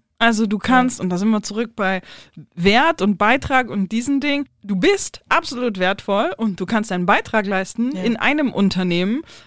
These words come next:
Speaker 1: auch wenn es nicht dein eigenes ist. Oh, es ist es nicht wert, sich da durchzustruggeln und es eigentlich zu hassen und nicht schlafen zu können.
Speaker 2: Ja.
Speaker 1: Und dieser constant struggle von, „Are we gonna make payroll this month?“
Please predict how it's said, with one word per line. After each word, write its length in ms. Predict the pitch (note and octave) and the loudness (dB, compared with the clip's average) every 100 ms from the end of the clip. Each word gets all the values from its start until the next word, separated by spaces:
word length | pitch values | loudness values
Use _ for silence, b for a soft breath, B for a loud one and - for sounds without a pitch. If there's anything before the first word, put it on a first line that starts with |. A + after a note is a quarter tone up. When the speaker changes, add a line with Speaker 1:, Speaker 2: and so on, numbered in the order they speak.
| B | B
Speaker 1:
auch 200 | G3+ A#3+ | 2 2
wenn 160 | A3+ G#3 | 0 -4
es 140 | F#3+ | -4
nicht 240 | G#3 G#3 - _ - | -4 -6 -8 _ -4
dein 220 | G#3 - | -4 0
eigenes 500 | G#3 A#3 C4 B3+ - | -2 0 -2 -2 -4
ist. 300 | - C4+ - F3+ | -6 -6 -10 -12
Oh, 60 | G3 | -10
es 140 | - | -6
ist 180 | F#3+ A3 | -6 -4
es 160 | G3+ | -2
nicht 320 | A3 C#4 C#4 A#3 | 2 2 2 4
wert, 380 | A#3+ A3+ A#3+ - B B _ | 4 4 2 -4 B B _
sich 200 | A3 - | -2 0
da 140 | G#3 G3 - C4+ D#4+ - - A3 | -4 -6 -4 -2 -2 -4 -10 -6
durchzustruggeln 800 | - - A3 A#3+ B3+ G#3 G#3+ A3+ | -6 -6 0 2 2 2 0 0
und 140 | G#3+ G#3 | -2 -4
es 140 | - | -4
eigentlich 360 | A#3+ C4+ C#4 - | -4 -2 -2 -4
zu 240 | - G#3 | -6 -4
hassen 340 | B3 B3+ A#3+ A#3 | -4 -4 -6 -4
und 140 | A3+ | -2
nicht 140 | A#3+ - | 0 0
schlafen 440 | B3+ B3 B3 B3 | 2 0 2 -2
zu 120 | - | -2
können. 420 | A3 G#3+ G#3+ A#3 - G3 | -2 0 0 -2 -8 -10
Speaker 2:
Ja. 120 | F#3 F#3+ | -8 -6
Speaker 1:
Und 200 | A#3 A3+ | -4 -2
dieser 240 | A3+ A3+ | 0 0
constant 500 | A3 B3+ C4 C4 A3+ | 2 4 4 0 -4
struggle 420 | - A#3+ A#3 A#3 | 0 0 2 -2
von, 380 | A3 A#3 A3+ A3+ B B B B B B B B - | 0 2 2 0 B B B B B B B B 0
„Are 120 | A3 | 2
we 80 | A3+ | 4
gonna 180 | B3 C4 | 4 4
make 220 | B3+ - | 4 2
payroll 480 | A#3 B3+ C#4 C#4 C#4+ | 2 4 2 2 0
this 200 | C#4+ C#4+ | -4 -4
month?“ 460 | D4+ F4 G4 - | -4 -4 -6 -14